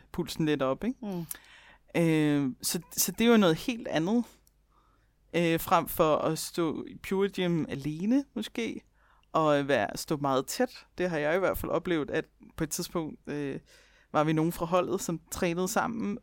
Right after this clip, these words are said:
Speaker 1: øh, og så kommer der så nogle, øh, en anden gruppe, som står meget tæt på os, og jeg troede, det var fordi, at de gerne ville gøre brug af de maskiner og vægte, vi havde gang i.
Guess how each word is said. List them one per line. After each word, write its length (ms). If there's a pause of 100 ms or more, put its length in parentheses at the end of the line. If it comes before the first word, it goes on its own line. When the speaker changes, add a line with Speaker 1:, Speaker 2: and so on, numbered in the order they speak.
(120)
Speaker 1:
øh, 420 (380)
og 120
så 180
kommer 340
der 160
så 220
nogle, 420
øh, 120
en 240
anden 200
gruppe, 280
som 220
står 200
meget 280
tæt 180
på 300
os, 280 (400)
og 100
jeg 120
troede, 220
det 60
var 60
fordi, 400
at 180
de 80
gerne 260
ville 140
gøre 160
brug 320
af 60
de 160
maskiner 480
og 200
vægte, 280
vi 120
havde 200
gang 400
i. 160